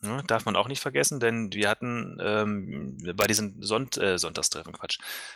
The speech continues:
ähm, bei diesen Samstagstreffen ist es halt auch so, dass, ähm, wir auch mal was versuchen, was Exklusives zu bieten. Also wir hatten schon mal das, die Silver Edition exklusiv mal an einem Wochenende da und wir hatten halt auch schon immer mal, letztes Jahr hatten wir ja es ja geschafft, den, ähm, BlackBerry Hub auf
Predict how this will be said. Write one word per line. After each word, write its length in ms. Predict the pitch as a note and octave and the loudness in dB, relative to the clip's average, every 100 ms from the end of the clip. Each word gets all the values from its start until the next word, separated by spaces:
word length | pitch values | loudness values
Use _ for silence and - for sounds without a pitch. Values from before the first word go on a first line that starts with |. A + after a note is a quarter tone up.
| - | -8
ähm, 320 | - E2+ E2+ | 0 0 0
bei 80 | E2+ | 0
diesen 160 | F#2 G2+ | 2 4
Samstagstreffen 880 | G2+ A2+ - A#2+ - - A#2 A2 - | 2 4 2 4 2 2 0 -2 0
ist 160 | G#2 | 0
es 140 | - - | 2 0
halt 180 | G#2 | -2
auch 80 | G#2 | 0
so, 220 | - G#2 | -2 -2
dass, 340 | G2+ G2 - - | -2 2 2 2
ähm, 340 | - F#2 F#2 F2+ - - - | 0 -4 -6 -10 -14 -18 -2
wir 200 | G2+ F#2+ | 2 2
auch 40 | |
mal 140 | G2 F#2+ | 0 2
was 140 | F#2 | 2
versuchen, 340 | F#2+ F#2 G#2 G#2 | 0 -6 -8 -4
was 140 | F#2+ | -2
Exklusives 760 | G2+ - - - F#2 G#2+ C#3+ - | 0 -2 -4 -8 -8 -2 2 2
zu 140 | B2 | 2
bieten. 300 | B2+ C#3 B2+ | -8 -8 -6
Also 180 | G2+ G2+ | -8 -4
wir 120 | G2+ | 0
hatten 120 | G2 | 0
schon 160 | - G2+ | -2 -4
mal 140 | G2 | -4
das, 380 | F#2+ F#2 - - | -2 4 4 2
die 160 | - F#2 | -2 2
Silver 340 | - C3 C#3+ | 2 2 -4
Edition 340 | B2+ C3 B2 A2+ | -4 -4 -6 -6
exklusiv 640 | A2+ - - G#2+ A#2 - | 0 0 0 -6 -6 -6
mal 240 | A2+ A2 | -2 -2
an 100 | G#2 | 0
einem 260 | E2 F2 G#2 | 0 -2 -2
Wochenende 440 | A2 G#2+ F2+ G#2+ | -4 -2 0 0
da 280 | G2 G2+ G#2 | 2 4 4
und 280 | F#2+ F#2 F2 | 2 -2 -2
wir 140 | F2 | 2
hatten 340 | F#2 - F#2+ F2+ | 2 0 -4 0
halt 240 | F2 - | 0 0
auch 200 | E2+ F2+ | 0 0
schon 200 | - F2+ | -2 -4
immer 160 | F#2+ F2+ | -6 -4
mal, 280 | F2+ F2 F2 - - - | -2 -2 -2 -4 -4 2
letztes 320 | G2 - G2+ | 4 6 6
Jahr 140 | G#2 F#2+ | 4 4
hatten 240 | - F#2+ | 2 -2
wir 220 | G2 F#2+ | 0 2
ja 140 | F#2 F#2 | 2 2
es 140 | - | 2
ja 100 | F#2+ | 2
geschafft, 440 | F#2+ - F#2+ - | 0 -4 -6 -10
den, 220 | F#2+ F#2 F2+ | -12 -12 -8
ähm, 260 | F#2 F2+ E2 | -6 -6 -2
BlackBerry 420 | G2 - G2 G2 | -2 0 -2 0
Hub 140 | G#2+ | 0
auf 180 | E2+ - | -2 -4